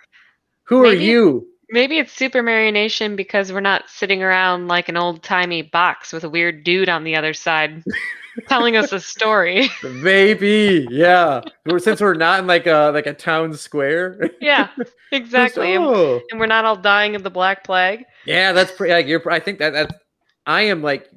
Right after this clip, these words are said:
Speaker 1: Chelsea, you sold me. That's the idea. That, that's exactly what
Speaker 2: Pretty
Speaker 1: happened.
Speaker 2: sure that's what happened. <laughs>
Speaker 1: Yep. They were like, "Hey, this is like when that bloke used to come out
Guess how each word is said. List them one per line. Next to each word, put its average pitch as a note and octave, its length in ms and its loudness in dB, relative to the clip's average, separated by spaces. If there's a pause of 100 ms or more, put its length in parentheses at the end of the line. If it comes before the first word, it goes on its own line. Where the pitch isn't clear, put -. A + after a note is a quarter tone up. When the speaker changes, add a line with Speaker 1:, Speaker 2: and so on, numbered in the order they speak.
(200)
Speaker 1:
Chelsea, F3+ 340 -4
you F#3 100 -6
sold E3 300 -2
me. C3 100 -10
That's C3+ 220 -6
the C#3+ 120 -6
idea. A#2+ 500 -8
That, C#3+ 200 -4
that's C#3+ 220 -4
exactly C#3+ 400 -2
what C3 100 -4
Speaker 2:
Pretty - 160 2
Speaker 1:
happened. A#3+ 140 -2
Speaker 2:
sure G#3+ 260 0
that's F#3 220 -14
what F#3+ 180 -8
happened. F3+ 460 -10
<laughs> - 60 -12
Speaker 1:
Yep. D#3+ 320 0
They G#3+ 100 0
were G#3+ 80 4
like, G3 320 0 (220)
"Hey, C#4 340 2 (200)
this A#3+ 160 0
is G#3+ 80 -8
like G#3+ 220 4
when G#3 180 0
that G3 260 0
bloke G#3+ 240 2
used F3+ 180 -4
to F3 80 -6
come F#3+ 260 -2
out G3 380 -4